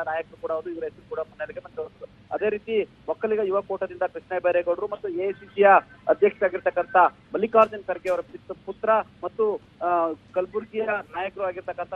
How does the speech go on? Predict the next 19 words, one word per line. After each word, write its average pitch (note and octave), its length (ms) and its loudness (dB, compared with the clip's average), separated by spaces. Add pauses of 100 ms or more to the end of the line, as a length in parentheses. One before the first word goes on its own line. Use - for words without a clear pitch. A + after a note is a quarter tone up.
ಮತ್ತು G3 320 -4 (180)
ಆಡಳಿತ G#3+ 360 -2 (140)
ಬಿ F4 80 -8
ಜೆ G#3+ 120 -4
ಪಿ G#3 140 -20
ಸರ್ಕಾರದ G3 520 -6
ವಿರುದ್ಧ, F#3 300 -6
ಆ, E3+ 720 -2
ಸತತವಾಗಿ G#3 520 -2
ಹೋರಾಟವನ್ನ F#3+ 500 -2
ಮಾಡಿದಂತರು, F3+ 440 -4
ಹಲವಾರು F3+ 340 0
ಭ್ರಷ್ಟಾಚಾರದ F#3 640 -6
ದಾಖಲೆಗಳನ್ನ F#3 580 -6
ಬಿಡುಗಡೆ - 280 -4
ಮಾಡಿರುವಂತ E3+ 420 -6 (340)
ಪ್ರಿಯಾಂಕ್ A3 340 2
ಖರ್ಗೆ F3+ 220 -6
ಹೆಸರಿರ್ತಕ್ಕಂಥ E3+ 580 -8